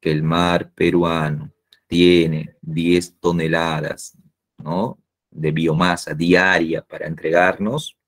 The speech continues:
de bonito, ¿ah? Diario, ¿ah? Diez toneladas. Estoy poniendo números al azar, pero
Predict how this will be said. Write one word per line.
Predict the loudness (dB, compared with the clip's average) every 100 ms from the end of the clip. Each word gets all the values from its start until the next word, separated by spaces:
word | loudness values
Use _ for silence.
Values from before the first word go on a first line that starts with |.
| _ _ _
de | -10 -6 -4
bonito, | -2 0 0 0 -2 -2 -2 -8 _ _ _ _
¿ah? | -12 -10 -10 -14 _ _ _ _ _ _ _ _ _ _
Diario, | 0 4 4 2 0
¿ah? | -2
Diez | -6 -6
toneladas. | -6 -10 -10 -12 -14 -20 _ _ _
Estoy | -8
poniendo | -2 0 0
números | 0 2 0 -2 _
al | -10 -8
azar, | -8 -6 -8 _ _ _
pero | -14 -14